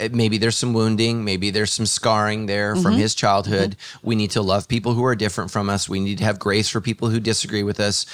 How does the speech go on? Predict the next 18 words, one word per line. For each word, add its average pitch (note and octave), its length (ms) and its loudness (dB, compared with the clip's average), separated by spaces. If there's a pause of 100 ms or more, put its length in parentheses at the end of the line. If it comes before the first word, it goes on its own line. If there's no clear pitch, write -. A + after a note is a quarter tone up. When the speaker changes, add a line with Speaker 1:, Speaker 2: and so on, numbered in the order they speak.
(280)
Speaker 1:
Um, G2+ 300 2
we A#2+ 100 2
have D3+ 100 0
gay A2+ 140 0
people A2+ 260 -6
that G#2+ 80 -4
go G#2+ 160 -2
to A2 100 -2
Sandals G#2+ 420 -2
Church. F2 300 -2
Speaker 2:
Mm-hmm. F3+ 420 -2
Speaker 1:
Um, F#2 340 2 (160)
some A#2+ 280 0
of A#2+ 140 0
them A#2 340 0
are G#2 400 2
living A2 380 0
out, G2+ 400 -2